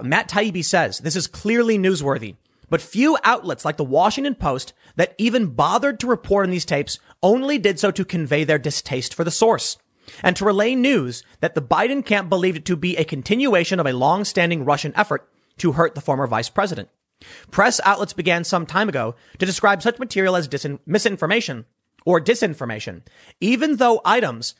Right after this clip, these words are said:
like the Derkach tapes or the leaked calls between State Department officials Victoria Nuland and Jeffrey Pyatt discussing who should be Ukraine's inter-, interim leader after the Euromaidan revolution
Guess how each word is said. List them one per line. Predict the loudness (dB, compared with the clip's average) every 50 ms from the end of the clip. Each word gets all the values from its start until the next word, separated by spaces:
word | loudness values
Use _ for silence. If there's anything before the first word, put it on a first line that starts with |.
| _ _
like | -2 -2 0 0
the | -2 -2
Derkach | 2 2 2 2 2 -2 -4 -4 -6 -8
tapes | -6 -6 -6 -6 -6 -4
or | 0 0 2 2
the | 0 0
leaked | -2 -2 -4 -4 -4 0
calls | 0 2 2 2 0 0
between | -2 -6 -6 -6 -6
State | -4 -2 -2 -2 -2
Department | -2 -2 -2 0 0 -2
officials | -2 -2 -2 -2 0 -2 -4 -4 -6 -12 _ _ _ _ _ _ _ -6
Victoria | -4 -4 -4 0 2 4 4 4 4 2
Nuland | 2 0 0 0 0 0 -2 -4 -8 _ _ -10 -6
and | -4 -2 0
Jeffrey | 0 0 0 0 -2 -4
Pyatt | -2 0 0 0 0 0
discussing | -2 -4 -4 0 0 0 0 0 -2 -4 -2
who | -2 -2 -2
should | 0 -2 -2 -2
be | -2 -4
Ukraine's | -4 -4 -2 0 0 0 0 -2
inter-, | -4 -4 -6 -4 -6 -6 -6 -4
interim | -4 -2 0 0 0 0 0 0
leader | 0 0 2 0 0 0 -4 _ _ _ _ _ -2
after | 0 0 0 0 -2
the | -2 0 0
Euromaidan | 2 2 2 2 2 0 0 0
revolution | 0 0 0 0 0 0 -2 -4 -6 -6